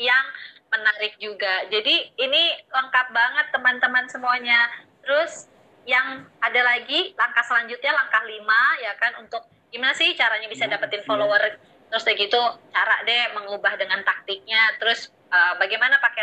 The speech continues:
Speaker 1: live streaming gitu kan, untuk menenangkan hati follower. Terus udah gitu,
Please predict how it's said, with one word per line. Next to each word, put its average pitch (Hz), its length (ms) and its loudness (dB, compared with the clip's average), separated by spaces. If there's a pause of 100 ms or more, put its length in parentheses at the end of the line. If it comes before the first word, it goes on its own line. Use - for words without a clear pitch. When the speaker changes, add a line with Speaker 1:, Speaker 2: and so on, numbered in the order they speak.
(160)
Speaker 1:
live - 160 -12
streaming 214 800 -4
gitu 165 160 2
kan, 180 240 2
untuk 185 160 -4
menenangkan 180 480 0
hati 185 160 -6
follower. 202 400 2
Terus 220 240 -4 (240)
udah 202 160 0
gitu, 208 160 2